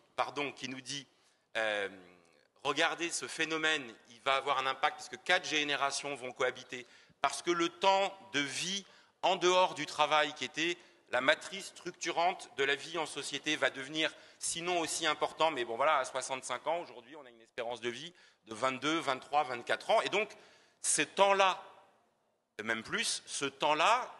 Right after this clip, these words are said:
ne peut plus être pensé comme un temps ni d'inutilité sociale, ni d'implication dans la société. Et de fait, elles sont présentes, les implications de ceux qui, après le temps de travail,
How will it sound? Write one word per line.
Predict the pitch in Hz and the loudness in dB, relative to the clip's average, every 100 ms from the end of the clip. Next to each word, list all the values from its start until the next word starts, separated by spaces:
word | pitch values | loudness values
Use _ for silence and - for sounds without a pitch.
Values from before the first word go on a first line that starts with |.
| - | -16
ne | 143 135 | -6 -6
peut | 135 143 | -4 -8
plus | 151 185 | -4 -2
être | 185 - - - - | -2 -4 -18 -6 0
pensé | 139 - 220 233 | 0 2 0 0
comme | 160 135 | 2 4
un | 139 | 2
temps | 135 175 190 233 - - _ _ _ 120 | 2 0 2 0 -6 -20 _ _ _ -2
ni | 190 214 | -2 0
d'inutilité | 147 202 185 - 151 151 147 | -2 -2 -2 -4 -6 -4 -4
sociale, | - 131 - 180 240 226 - _ _ _ _ | -4 -6 -2 -2 -2 -10 -20 _ _ _ _
ni | 165 151 | -6 0
d'implication | 180 - 175 170 156 - 151 | 0 0 -2 -2 -2 -2 0
dans | 135 | 0
la | 127 | 0
société. | 127 117 123 240 196 117 | -2 -6 -6 -6 -6 -6
Et | |
de | 113 | -8
fait, | 120 170 170 - - - | -2 -2 -2 -8 -10 -10
elles | 104 | -8
sont | - 135 120 _ | -6 -6 -8 _
présentes, | - 143 165 247 - - 113 | -4 0 2 2 0 -10 -8
les | 113 | -4
implications | 127 127 127 127 - 175 - - _ _ | -4 -4 -6 -4 -4 -8 -12 -20 _ _
de | 117 | -4
ceux | 175 | -4
qui, | 180 - 131 | -4 -8 -2
après | 131 - 180 | -2 0 0
le | 160 | 0
temps | 135 139 | 0 -4
de | 127 | -4
travail, | - 120 165 214 | -2 2 2 2